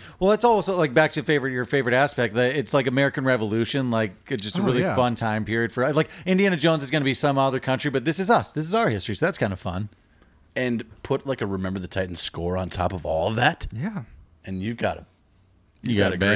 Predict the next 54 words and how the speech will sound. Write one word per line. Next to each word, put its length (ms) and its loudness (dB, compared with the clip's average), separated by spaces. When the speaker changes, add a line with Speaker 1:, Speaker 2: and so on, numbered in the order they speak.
Speaker 1:
banger. 200 -4
Speaker 2:
Give 160 -2
me 100 2
the 100 -2
Speaker 3:
family 360 2
movie. 560 -4
Speaker 2:
Give 120 -2
me 120 0
gold 500 -4
color 320 -4
scheme. 340 -4
I 60 -2
wanna 240 0
see 220 -6
treasure. 640 -6
Speaker 3:
Wanna 100 -8
see 100 -8
treasure. 280 -2
I 40 -2
wanna 100 -8
see 220 -10
dust. 540 -10
Speaker 2:
I 40 -10
want, 240 -2
I 100 2
want 280 2
dust. 280 0
I 40 4
want 280 2
cobwebs. 500 0
And 220 -2
I 100 0
think 220 -6
we 100 -4
all 240 2
want 240 -2
torches. 560 -6
Speaker 3:
I 140 -2
want 220 2
a 20 -6
torch. 220 -4
Speaker 2:
Not 280 2
tiki 180 0
Speaker 3:
I 40 2
want 180 4
a 40 -4
whole 100 4
Speaker 2:
torches, 300 0
Speaker 3:
torch. 80 -12
Speaker 2:
but, 120 2
you 140 2
know, 180 0
torches. 680 -4
Speaker 3:
Riley. 640 2